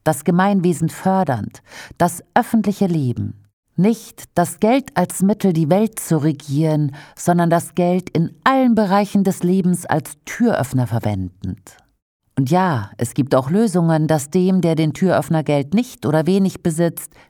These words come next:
die Tür dennoch geöffnet wird. Merkel hat in keiner Rede gesagt, das behaupte ich,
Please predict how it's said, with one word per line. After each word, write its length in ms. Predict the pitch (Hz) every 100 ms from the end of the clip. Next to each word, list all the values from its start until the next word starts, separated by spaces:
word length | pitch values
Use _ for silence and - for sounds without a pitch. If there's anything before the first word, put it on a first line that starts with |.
| -
die 160 | 208
Tür 300 | - - 196
dennoch 380 | 170 214 214 -
geöffnet 540 | - 127 - 120 - -
wird. 380 | 101 98 - _ _ _ _ _
Merkel 380 | - 160 180 190
hat 160 | 185 -
in 180 | 185 185
keiner 460 | 185 208 190 156
Rede 240 | 147 151 139
gesagt, 560 | 147 156 147 - -
das 140 | 170 -
behaupte 500 | 185 190 190 - -
ich, 260 | 143 -